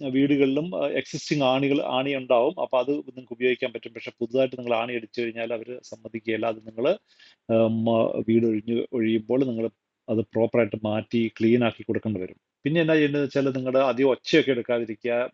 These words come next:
നെയ്ബേഴ്സിനെ എപ്പോഴും നിങ്ങൾ കൺസിഡർ ചെയ്യണം. അല്ലെന്നുണ്ടെങ്കിൽ അവര് കംപ്ലയിന്റ്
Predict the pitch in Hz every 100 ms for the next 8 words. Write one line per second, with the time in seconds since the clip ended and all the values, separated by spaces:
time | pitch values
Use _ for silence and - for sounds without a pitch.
0 | 117 117 131 135 - 123 120 117 113 110
1 | 107 107 123 123 117 110 113 113 _ _
2 | _ - 113 120 120 117 110 113 117 113
3 | 113 123 113 107 113 110